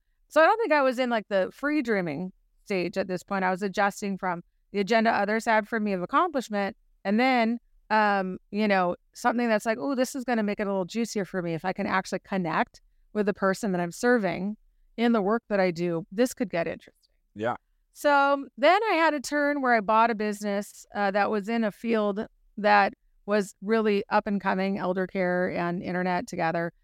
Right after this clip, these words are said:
Speaker 1: And I thought, "Wow, I'll be a captain of industry 'cause I've got two big trends together." Turned out that I wasn't super passionate and I didn't really know that much about elder care.
Speaker 2: Sure.
Speaker 1: I li-, I liked online and software, but then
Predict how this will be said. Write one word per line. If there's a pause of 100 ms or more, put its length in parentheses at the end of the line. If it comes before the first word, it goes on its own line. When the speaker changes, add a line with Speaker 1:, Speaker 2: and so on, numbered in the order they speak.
(140)
Speaker 1:
And
I
thought,
"Wow,
I'll
be
a
captain
of
industry
'cause
I've
got
two
big (100)
trends
together." (440)
Turned
out
that
I
wasn't
super
passionate (160)
and
I
didn't
really
know
that
much
about
elder
care.
Speaker 2:
Sure. (200)
Speaker 1:
I
li-,
I
liked
online
and
software, (160)
but
then